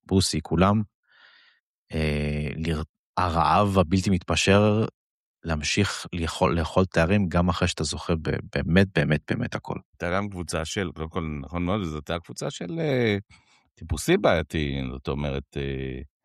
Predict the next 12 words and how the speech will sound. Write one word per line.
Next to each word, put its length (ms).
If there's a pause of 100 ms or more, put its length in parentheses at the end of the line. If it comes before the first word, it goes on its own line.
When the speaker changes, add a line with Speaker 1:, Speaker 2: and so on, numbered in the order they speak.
(520)
Speaker 2:
ה-, 1000 (180)
ה-, 340
הצמד 440
הזה 260
של 220
דקו 460
ורונלדיניו, 800
כמה 200
שהיה 160
גאונים 360
על 80
המגרש, 600